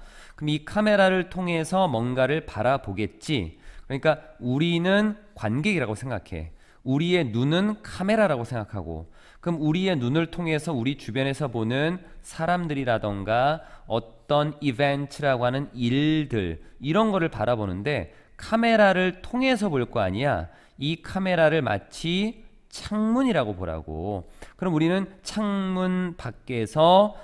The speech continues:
창문 안쪽에서 벌어지는 일들을 그냥 보기만 할 거야. 객관적으로 그 내용을 보자는 거다, 지금 이건. 이러한 것들을 좀 생각을 해놓고, 어, 글을 읽어 나가야지 무슨 내용인지 알 수 있지. 않으면 그냥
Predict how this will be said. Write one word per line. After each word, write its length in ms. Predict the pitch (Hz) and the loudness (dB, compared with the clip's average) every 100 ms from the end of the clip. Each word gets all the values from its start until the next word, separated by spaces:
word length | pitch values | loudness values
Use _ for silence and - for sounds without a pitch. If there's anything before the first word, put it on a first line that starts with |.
| - - | -18 -10
창문 640 | - 196 185 175 170 170 - | -4 -2 0 0 0 -2 -4
안쪽에서 800 | 110 117 123 - 143 143 147 131 | -4 -2 -4 -6 -4 -2 -2 -6
벌어지는 720 | - 98 123 143 135 127 135 | -4 0 2 2 0 -4 -2
일들을 600 | 127 127 131 120 107 170 | 0 2 2 2 4 4
그냥 320 | 151 131 143 - - | 2 0 -2 -8 -10
보기만 540 | - 127 165 233 202 | -4 0 2 4 4
할 140 | 123 101 | 2 -2
거야. 340 | - 87 80 80 - - - | -4 -6 -6 -10 -18 -20 -20
객관적으로 1500 | - - - - _ 180 185 190 185 - 87 85 82 107 92 - _ - - - | -10 -10 -10 -18 _ 2 4 0 -4 -8 -10 -8 -4 -4 -4 -14 _ -20 -20 -16
그 140 | - | -6
내용을 400 | 113 156 165 120 | 0 2 0 -2
보자는 360 | 104 95 120 113 | -4 -4 -4 -4
거다, 200 | 90 87 | -4 -4
지금 260 | 87 90 85 | -6 -8 -8
이건. 440 | 80 80 139 208 - - - | -4 -2 -2 -2 -10 -20 -12
이러한 420 | 123 139 170 170 165 | 0 4 6 4 0
것들을 480 | 151 156 151 151 | -2 -2 -4 -4
좀 240 | 151 143 147 | -4 -4 -6
생각을 480 | - 190 165 151 151 | -6 -6 -4 -2 -2
해놓고, 960 | 156 113 - - 190 208 226 - - - - | -4 -4 -8 -4 4 6 6 4 -4 -20 -20
어, 200 | - 95 98 | -12 -10 -10
글을 420 | - 143 156 156 | -8 -2 0 0
읽어 280 | 120 123 131 | 0 0 0
나가야지 720 | 113 95 101 95 92 - 160 | 0 0 0 0 -2 -4 -4
무슨 260 | 160 98 135 | -4 -6 -4
내용인지 240 | 135 117 | -4 -2
알 100 | 98 | -4
수 120 | 95 98 | -4 -8
있지. 200 | - 139 | -10 -6
않으면 380 | 117 147 220 | -2 0 0
그냥 200 | 151 143 | 0 -2